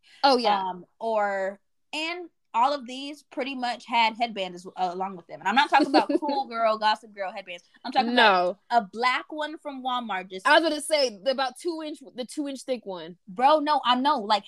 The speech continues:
Speaker 2: half an inch. I'm talking about the baby ones. I'm not talking about, like,
Speaker 1: Oh!
Speaker 2: the Cheetah Girls ones.
Speaker 1: Oh my gosh, Faith.
Speaker 2: Moms. I,
Speaker 1: Now
Speaker 2: I,
Speaker 1: I gotta
Speaker 2: I, I,
Speaker 1: scroll.
Speaker 2: yeah, you
Speaker 1: Now
Speaker 2: have
Speaker 1: I
Speaker 2: to
Speaker 1: gotta
Speaker 2: scroll.
Speaker 1: scroll.
Speaker 2: Mm-hmm. Yeah, yeah.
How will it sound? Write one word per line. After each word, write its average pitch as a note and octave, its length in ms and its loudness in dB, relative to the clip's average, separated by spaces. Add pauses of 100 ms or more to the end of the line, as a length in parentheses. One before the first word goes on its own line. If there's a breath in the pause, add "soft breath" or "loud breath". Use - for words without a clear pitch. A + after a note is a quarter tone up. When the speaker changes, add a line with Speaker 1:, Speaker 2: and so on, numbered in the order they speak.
(100)
Speaker 2:
half E4 200 0
an C4+ 260 -6
inch. B3+ 360 -10
I'm A#3 80 -8
talking C#4 180 -6
about B3+ 160 -2
the G3+ 100 0
baby G#3 440 -6
ones. E3+ 140 -8
I'm G#3+ 80 -8
not C#4+ 140 -4
talking C#4+ 240 -2
about, B3+ 220 0
like, D#4 120 8
Speaker 1:
Oh! G#4 600 2
Speaker 2:
the B3 160 0
Cheetah D#4 220 -6
Girls G3 260 0
ones. - 380 -14 (260)
Speaker 1:
Oh B3+ 220 -4
my G3+ 160 -12
gosh, G#3 640 -14
Faith. A3 260 -8
Speaker 2:
Moms. G#3 600 -8 (160)
I, G3 80 6
Speaker 1:
Now A3+ 200 6
Speaker 2:
I, D#4+ 40 6
Speaker 1:
I E4 40 6
gotta A#3+ 200 6
Speaker 2:
I, A3+ 40 -6
I, A3+ 40 -6
Speaker 1:
scroll. F#3+ 460 -4 (200)
Speaker 2:
yeah, A#3 220 -4
you A3+ 80 -6
Speaker 1:
Now C4+ 80 -2
Speaker 2:
have A#3+ 60 0
Speaker 1:
I B3 40 0
Speaker 2:
to A#3+ 40 -4
Speaker 1:
gotta G3+ 160 -4
Speaker 2:
scroll. E3+ 500 -10 (440)
Speaker 1:
scroll. A3 100 -8
Speaker 2:
Mm-hmm. G#3+ 180 -6 (360)
Yeah, A3 200 4 (240)
yeah. A3+ 200 -2